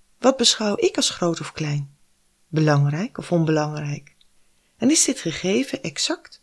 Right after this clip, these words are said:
of relatief? Ons onderscheidend vermogen is prachtig,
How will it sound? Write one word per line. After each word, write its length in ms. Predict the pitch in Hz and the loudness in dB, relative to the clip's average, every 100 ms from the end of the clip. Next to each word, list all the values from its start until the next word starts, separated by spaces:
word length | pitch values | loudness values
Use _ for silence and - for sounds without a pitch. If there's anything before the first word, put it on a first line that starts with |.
| - | -10
of 160 | 247 | -2
relatief? 680 | 262 240 226 180 147 - - _ _ _ _ _ _ - _ _ _ _ _ _ _ _ _ _ _ _ _ - _ - | 0 0 -2 -6 -8 -16 -20 _ _ _ _ _ _ -20 _ _ _ _ _ _ _ _ _ _ _ _ _ -20 _ -2
Ons 220 | 233 233 | 0 2
onderscheidend 640 | 240 233 - 220 220 185 | 2 2 2 2 2 0
vermogen 560 | - 165 156 156 - - | -4 -2 0 -2 -2 -4
is 160 | - | -4
prachtig, 680 | - 269 262 - 175 - | -2 -2 -2 -8 -14 -16